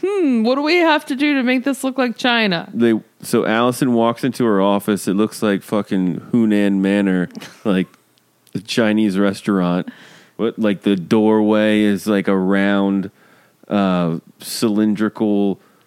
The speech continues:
Speaker 2: knot door with, <laughs> like, Chinese writing on it.
Speaker 1: It's very traditional Chinese. It's g-, got a lot of reds, got a lot of
Speaker 2: We'll say traditional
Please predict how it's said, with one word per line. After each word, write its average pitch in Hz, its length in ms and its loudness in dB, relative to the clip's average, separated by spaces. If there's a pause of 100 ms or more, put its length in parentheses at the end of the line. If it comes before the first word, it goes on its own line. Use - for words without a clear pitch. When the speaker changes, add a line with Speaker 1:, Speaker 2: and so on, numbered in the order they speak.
(160)
Speaker 2:
knot 104 680 0
door 98 580 2 (360)
with, - 340 -6
<laughs> - 80 -16
like, 147 340 0
Chinese 131 640 0
writing 113 460 2
on 110 240 2
it. 107 240 -2 (160)
Speaker 1:
It's 285 260 -4
very 311 800 -2 (380)
traditional 233 880 -2
Chinese. 175 880 -2
It's 185 300 -4
g-, 220 160 -2
got 190 300 -2
a 180 40 0
lot 180 200 0
of 175 180 -6
reds, 226 760 0
got 185 260 2
a 190 60 2
lot 185 240 2
of 175 420 -2
Speaker 2:
We'll 226 140 2
say 202 280 0
traditional 135 960 0